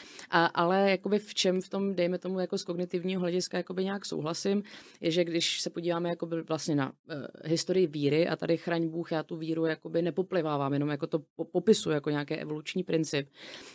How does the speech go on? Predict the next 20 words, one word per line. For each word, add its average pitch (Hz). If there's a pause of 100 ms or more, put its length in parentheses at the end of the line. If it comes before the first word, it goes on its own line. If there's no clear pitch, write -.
eh, 156
tak 160
vlastně 165
my 196
si 196
nedokážeme 185
třeba 190
smířit 185
s -
tím, 180
že, 180
eh, 160 (220)
nějaký 156
božstvo 170
tak 180
nějakým 175
způsobem 170
vlastně 165
jakoby 170
chybuje. 147